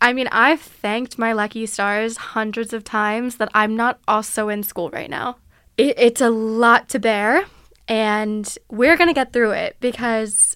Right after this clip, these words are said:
not every chapter of our life is heavy, but not every chapter of our life is light. Let's talk about burnout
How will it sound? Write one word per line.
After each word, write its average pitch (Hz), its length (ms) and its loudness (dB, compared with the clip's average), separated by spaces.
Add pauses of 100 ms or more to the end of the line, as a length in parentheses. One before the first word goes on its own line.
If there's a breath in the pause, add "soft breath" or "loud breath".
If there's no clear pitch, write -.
not 233 440 0
every 233 580 -4
chapter 220 480 -4
of 214 80 -4
our 214 140 -2
life 208 600 -6 (200)
is 202 180 -6
heavy, 220 580 -4 (580)
but 220 280 0
not 269 260 -4
every 302 280 -4
chapter 302 320 -6
of 285 60 -2
our 285 160 0
life 269 260 -2
is 247 140 -8
light. 240 520 -4 (160 soft breath)
Let's 233 380 -2
talk 294 240 2
about 277 420 2
burnout 196 600 -4